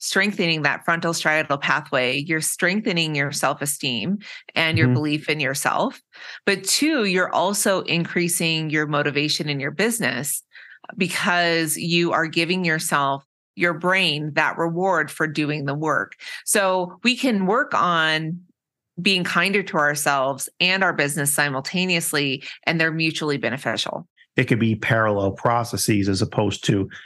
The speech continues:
Speaker 2: you need to do all this self-work and then work on how you're presenting yourself outwardly.
Speaker 1: Absolutely. And I think it actually works best as a parallel process because it allows people to really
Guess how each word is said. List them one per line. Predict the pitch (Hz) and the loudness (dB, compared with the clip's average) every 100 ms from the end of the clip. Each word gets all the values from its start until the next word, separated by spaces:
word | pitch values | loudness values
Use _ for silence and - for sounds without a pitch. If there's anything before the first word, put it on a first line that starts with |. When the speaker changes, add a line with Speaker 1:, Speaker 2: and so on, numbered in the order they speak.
| - - | -20 -2
Speaker 2:
you | 120 117 | 2 4
need | 110 104 | 2 0
to | |
do | 107 110 120 - - | 2 2 0 -6 0
all | 123 113 | 2 2
this | 110 - | 0 2
self-work | 123 107 120 110 - | 2 2 0 0 0
and | 123 107 104 | 2 4 4
then | 117 120 117 | 2 2 2
work | 107 107 - | 2 0 0
on | 107 104 104 101 - _ _ - | 2 2 2 -2 -8 _ _ -4
how | 120 107 | 0 2
you're | 104 | 0
presenting | 104 104 107 104 | 0 2 2 4
yourself | 101 - 104 98 - | 2 2 2 0 -2
outwardly. | 113 104 107 107 - - 135 _ _ _ _ _ _ _ | -2 0 0 0 0 -2 -4 _ _ _ _ _ _ _
Speaker 1:
Absolutely. | 160 160 165 156 165 156 131 131 | 0 0 0 -2 0 0 0 2
And | 147 | 2
I | 208 | 2
think | 220 247 247 | 0 -2 0
it | 240 - | 0 0
actually | 151 - 165 - 170 | -4 -4 -4 -2 0
works | 156 143 160 | 0 -2 -2
best | 147 127 143 139 | -2 0 -2 -4
as | 139 | -4
a | 143 | -4
parallel | - 143 139 131 151 | -2 -2 0 -4 -2
process | 147 147 - 127 123 - - - - - | -2 -2 0 0 0 -4 -10 -12 -12 -2
because | 190 - - 247 240 175 156 | -2 0 0 2 2 2 0
it | - 160 | -2 -2
allows | 160 151 156 156 - | 0 2 2 0 -2
people | 151 147 147 | -4 -2 -4
to | 143 156 | -2 -4
really | 147 147 151 147 143 | 0 0 0 0 -4